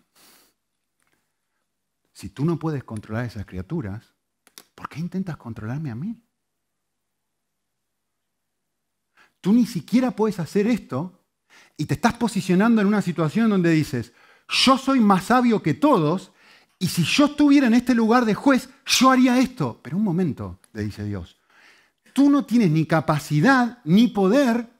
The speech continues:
para estar en mi lugar". ¿Lo ven? Tú no tienes ni la capacidad intelectual para evaluar todas las situaciones y juzgar con equidad,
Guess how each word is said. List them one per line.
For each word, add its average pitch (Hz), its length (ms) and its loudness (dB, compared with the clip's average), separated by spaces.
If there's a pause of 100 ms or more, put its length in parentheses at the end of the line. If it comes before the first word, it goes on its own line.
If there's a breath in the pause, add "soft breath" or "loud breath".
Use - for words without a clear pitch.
(160)
para - 160 -14
estar - 260 -2
en 262 140 4
mi 233 140 4
lugar". 233 640 -4 (1120)
¿Lo 117 80 -8
ven? 240 320 -4 (1200 soft breath)
Tú 285 120 6
no 294 140 4
tienes 285 220 4
ni 226 80 4
la 214 120 2
capacidad 190 540 2
intelectual 196 960 0
para 165 180 2
evaluar 190 480 4
todas 269 160 0
las 233 120 -2
situaciones 170 680 0 (1700 loud breath)
y 196 140 2
juzgar 180 680 2
con 233 160 0
equidad, 175 760 0